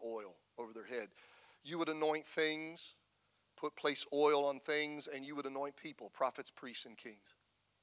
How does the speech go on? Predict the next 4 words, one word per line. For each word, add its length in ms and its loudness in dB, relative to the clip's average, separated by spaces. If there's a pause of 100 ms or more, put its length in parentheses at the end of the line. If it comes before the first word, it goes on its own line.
(1040)
Once 420 8 (280)
they 160 10
are 140 10
anointed, 580 4